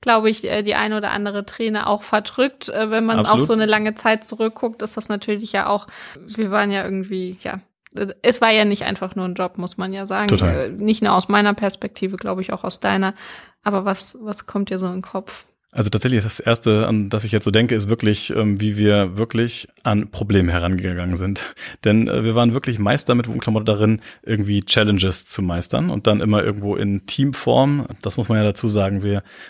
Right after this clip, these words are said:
Speaker 2: sitzen da ja nicht, ähm, zu zweit und haben da nicht zu zweit gesessen, sondern wirklich mit einem, mit einem starken Team, die da immer wieder supportet haben und auch von denen ganz viel der Strategie kam oder auch Content kam. Das heißt, das war eigentlich so mein Main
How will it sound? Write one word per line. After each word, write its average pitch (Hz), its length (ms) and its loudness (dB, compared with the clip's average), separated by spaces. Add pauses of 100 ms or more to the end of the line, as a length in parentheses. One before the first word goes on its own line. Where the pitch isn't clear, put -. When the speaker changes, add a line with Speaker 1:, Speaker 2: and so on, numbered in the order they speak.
Speaker 2:
sitzen 113 280 0
da 101 120 4
ja 101 100 4
nicht, 104 240 0
ähm, 104 240 -2
zu - 140 -6
zweit 123 480 2
und 107 180 -4
haben 110 80 0
da 107 60 0
nicht 104 100 -2
zu - 80 -8
zweit 117 240 0
gesessen, 104 280 2
sondern 101 200 2
wirklich 104 220 -6
mit 101 140 -4
einem, 101 220 0
mit 101 140 -4
einem 98 100 -4
starken 107 360 -2
Team, 123 420 0
die 113 80 -6
da 113 300 0
immer 113 200 -4
wieder 113 140 0
supportet - 580 -4
haben 110 280 2
und - 160 -6
auch - 180 -6 (460)
von 98 160 2
denen 98 100 0
ganz 107 200 2
viel 107 180 2
der 101 200 4
Strategie 139 500 -2
kam 104 360 4
oder 101 160 2
auch 104 140 -4
Content 123 400 0
kam. 110 240 2 (420)
Das - 160 -6
heißt, 107 320 2
das - 240 0
war - 80 6
eigentlich 104 220 0
so 98 100 2
mein 101 480 0
Main 104 320 4